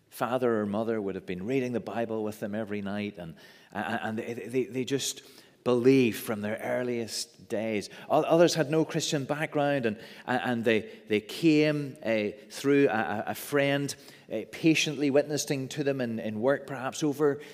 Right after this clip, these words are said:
maybe months or years. Uh, o-, others just began to think, "There's something missing," and I'm picking up a Bible, and they began to,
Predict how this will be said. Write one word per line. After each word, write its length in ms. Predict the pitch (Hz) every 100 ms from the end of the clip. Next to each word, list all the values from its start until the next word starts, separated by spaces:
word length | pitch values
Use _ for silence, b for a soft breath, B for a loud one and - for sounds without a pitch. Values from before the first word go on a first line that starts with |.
| B -
maybe 240 | 131 139
months 460 | 127 127 143 - 120
or 80 | 104
years. 680 | 107 127 135 131 131 - B B B B
Uh, 80 | 107 90
o-, 60 |
others 400 | 127 143 160 143
just 400 | - 151 - - b b -
began 340 | 139 151 156
to 80 | 139
think, 300 | 127 151 - 117
"There's 180 | 139 139
something 360 | 175 156 165
missing," 320 | 160 175 135 117
and 100 | 107
I'm 100 | 104
picking 280 | 165 139
up 160 | 139 123
a 40 |
Bible, 440 | 123 123 160 147 120
and 120 | 101
they 60 | 98
began 360 | 113 143 139
to, 160 | 127